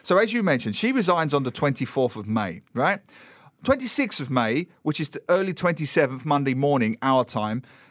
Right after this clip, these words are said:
Britain will get the results of the European parliamentary elections. Elections that half the country don't even want to participate in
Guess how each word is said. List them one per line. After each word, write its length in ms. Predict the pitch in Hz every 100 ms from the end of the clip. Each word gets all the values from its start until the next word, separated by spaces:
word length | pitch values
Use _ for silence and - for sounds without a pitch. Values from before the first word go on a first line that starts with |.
| _ -
Britain 260 | 185 196
will 120 | 180
get 200 | 151 170
the 60 | 151
results 400 | 143 147 147 123
of 100 | 120
the 80 | 131
European 460 | 131 143 135 139 123
parliamentary 560 | 135 127 123 120 123
elections. 540 | 113 113 - 98 87 - _ _
Elections 600 | 196 233 262 - 165 143
that 200 | 170 -
half 280 | 170 190 214
the 80 | 208
country 400 | - 180 156 156
don't 240 | 160 156
even 240 | 156 143 139
want 160 | 143 135
to 60 |
participate 840 | - 135 135 254 - 226 165 131 -
in 320 | 110 113